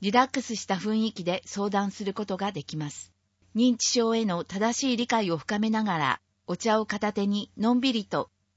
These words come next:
楽しいひとときを過ごしましょう、と気軽な参加を呼びかけています。写真。写真が二枚あります。カフェの様子の写真と、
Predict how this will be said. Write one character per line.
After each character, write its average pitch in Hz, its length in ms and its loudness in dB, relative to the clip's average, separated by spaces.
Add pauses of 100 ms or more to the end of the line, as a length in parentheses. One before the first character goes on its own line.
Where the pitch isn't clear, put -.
楽 240 220 2
し 262 220 0
い - 20 -2
ひ 185 80 -6
と 226 120 0
と 196 100 -4
き 208 200 -2
を 233 140 0 (100)
過 147 80 -8
ご 175 120 -2
し - 120 -6
ま 185 140 -2
し - 160 -4
ょ 147 220 -2 (260)
う、 - 20 -20
と 233 200 -4 (260)
気 208 140 -8
軽 240 200 4
な 240 160 4
参 220 260 -2
加 220 200 2
を - 80 -4 (100)
呼 165 60 -6
び 175 120 -6
か 180 120 -6
け 170 140 -8
て 151 80 -12
い 135 160 -8
ま 139 140 -10
す。 - 220 -20 (1300)
写 208 200 -4
真。 240 300 0 (1300)
写 233 160 0
真 262 240 4
が 247 120 4
二 269 120 6
枚 214 280 2
あ 175 60 -4
り 160 120 -4
ま 165 140 -4
す。 - 180 -18 (680)
カ 269 140 0
フ 285 80 0
ェ 254 60 4
の 190 120 2
様 190 200 0
子 214 120 -8
の 196 140 -2
写 180 160 -6
真 185 300 -4
と、 170 300 -2